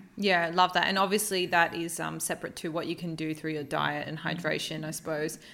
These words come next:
Um, but I quite like that just as an option. I think everyone listening will probably really appreciate that as well, because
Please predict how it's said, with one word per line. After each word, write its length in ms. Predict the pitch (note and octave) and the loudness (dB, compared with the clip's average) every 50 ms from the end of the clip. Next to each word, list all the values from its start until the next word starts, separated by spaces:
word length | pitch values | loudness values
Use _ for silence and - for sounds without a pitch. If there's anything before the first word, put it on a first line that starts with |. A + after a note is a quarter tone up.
| - - - | -20 -10 -2
Um, 180 | - E3 D3+ D3+ | -2 -2 0 4
but 120 | F#3 F#3 | 6 6
I 40 | F#3+ | 8
quite 260 | F#3+ - A3+ A3 - | 10 12 12 12 12
like 220 | - F3+ F3+ F3+ - | 12 8 8 10 10
that 300 | F3+ F3 - - - - | 8 8 8 6 0 -4
just 160 | G3 F#3 - | -2 0 0
as 140 | G3+ F#3+ - | 0 0 0
an 120 | F3 E3 | -2 -2
option. 400 | D#3 D3+ - - - A3+ C4+ B3+ | -2 -4 -2 -2 -2 0 0 0
I 60 | F#3 E3+ | 0 0
think 220 | - G#3+ G#3 G3+ | 2 0 0 0
everyone 340 | F#3+ D#3+ E3+ E3+ D#3+ D#3 D#3+ | 0 0 0 0 0 -2 -2
listening 480 | D#3+ E3 - - F3 E3 D#3+ D#3+ D#3+ D#3 | -4 -4 -6 -4 -4 -4 -2 -2 -2 -4
will 100 | E3 D#3+ | -6 -6
probably 300 | - - E3+ D#3+ F3 E3 | -2 -2 -2 0 0 0
really 200 | D#3+ D#3 D#3 D#3 | 0 0 0 0
appreciate 520 | D#3 D#3 - E3+ E3+ - - D#3+ D#3+ D#3+ | 0 0 -2 -4 -2 -2 -2 -2 -2 0
that 140 | D#3+ D#3 D#3 | 0 0 0
as 160 | D#3+ D#3+ - | -2 -4 -2
well, 140 | E3+ E3 D#3+ | -2 -2 -2
because 400 | D#3+ E3 - - F3 D#3+ D#3 - | -2 -4 -4 -2 -4 -4 -4 -8